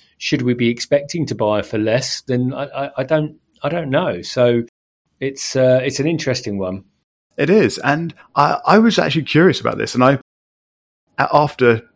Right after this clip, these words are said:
Speaker 2: hearing all of these people saying they're moving because their landlords were selling, I thought I'd go and have a look and see if I could find lots of properties that were being sold either with tenants or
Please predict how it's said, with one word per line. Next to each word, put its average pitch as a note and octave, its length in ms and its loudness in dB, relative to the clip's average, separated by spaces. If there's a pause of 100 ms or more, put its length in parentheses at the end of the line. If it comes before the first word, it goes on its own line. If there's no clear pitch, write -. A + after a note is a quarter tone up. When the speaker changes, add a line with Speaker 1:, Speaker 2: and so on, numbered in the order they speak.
(640)
Speaker 2:
hearing C3+ 240 4
all C#3 140 4
of A#2+ 60 0
these A2+ 120 0
people C3+ 240 0
saying A2+ 300 2
they're G#2 140 2
moving A#2 320 0
because A2 260 -4
their A2 320 0
landlords A2+ 360 2
were G2+ 60 -10
selling, A#2 380 -4 (640)
I D#3+ 120 2
thought E3 180 -2
I'd C#3+ 120 2
go D3+ 120 4
and C3 100 2
have C3 140 0
a B2 40 4
look E3 240 0
and G2+ 100 -8
see C#3+ 100 -2
if C3 100 -4
I A#2 60 -2
could A#2 160 -6
find - 600 -4 (560)
lots - 220 0
of A#2 120 -4
properties G#2+ 560 -2
that - 120 -2
were A2+ 80 2
being A2+ 260 2
sold G#2 400 0
either G#2 320 2 (480)
with G#2+ 140 -4
tenants G2+ 420 -2
or F#2+ 280 -4